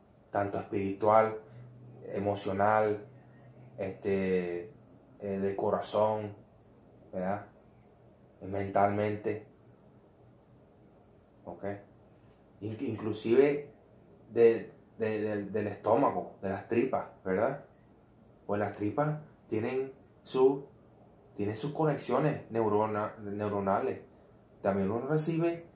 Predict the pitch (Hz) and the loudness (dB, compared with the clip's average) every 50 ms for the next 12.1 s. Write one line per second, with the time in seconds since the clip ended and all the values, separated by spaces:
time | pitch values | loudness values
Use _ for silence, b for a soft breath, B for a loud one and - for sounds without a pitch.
0 | - - - 120 120 - 151 147 135 127 120 113 - 120 135 156 156 151 - - | -20 -12 -10 -8 -4 0 0 0 0 0 -4 -2 -2 -2 -2 0 -2 -4 -6 -10
1 | - - - - - - 117 117 110 110 - 117 131 151 151 - - - - - | -18 -20 -20 -18 -8 -2 0 0 0 0 -2 -4 -4 -4 -4 -6 -10 -10 -20 -20
2 | - - - - - 101 98 135 143 151 143 143 151 151 156 151 - - - - | -20 -20 -18 -12 -10 -8 -4 -4 -2 0 0 0 0 -2 -4 -8 -12 -20 -20 -20
3 | - - - - - - - - - - - - - - - 98 104 - - - | -20 -20 -20 -20 -20 -20 -20 -20 -20 -20 -20 -20 -20 -16 -14 -12 -12 -12 -16 -20
4 | - - - - - - - - - - - - - - - 104 104 - - 143 | -20 -20 -20 -20 -20 -20 -20 -20 -20 -20 -20 -20 -20 -14 -10 -10 -6 0 2 2
5 | 143 147 151 135 120 117 113 113 107 104 107 143 151 156 156 - 170 - - - | 2 2 2 2 2 2 2 0 -2 0 4 4 4 4 4 2 -4 -6 -6 -10
6 | - - - - - - - - - - - - - - - - - - - - | -18 -20 -20 -20 -20 -20 -20 -20 -20 -20 -20 -20 -20 -20 -20 -20 -20 -20 -20 -20
7 | - - - - - - - - - - - - - - - - - - - - | -20 -20 -20 -20 -20 -20 -20 -20 -20 -20 -20 -20 -20 -20 -20 -20 -20 -20 -20 -20
8 | - - - - - - - - - 101 101 - 104 104 107 123 123 - 123 117 | -20 -20 -20 -20 -20 -20 -20 -10 -6 -6 -4 -2 -2 -4 -4 -4 -2 -2 -2 -2
9 | - - 104 90 - - - - - - - - - - - - - - - - | -2 -6 -14 -16 -16 -20 -20 -20 -20 -20 -20 -20 -20 -20 -20 -20 -20 -20 -20 -20
10 | - - - - - - - - - - - - - - - - - - - - | -20 -20 -20 -20 -20 -20 -20 -20 -20 -20 -20 -20 -20 -20 -20 -20 -20 -20 -20 -20
11 | - - - - - - - - - - - - - - - - 107 107 113 117 | -20 -20 -20 -20 -20 -20 -20 -20 -20 -20 -20 -20 -20 -18 -10 -6 -2 0 0 0
12 | - - | -2 -4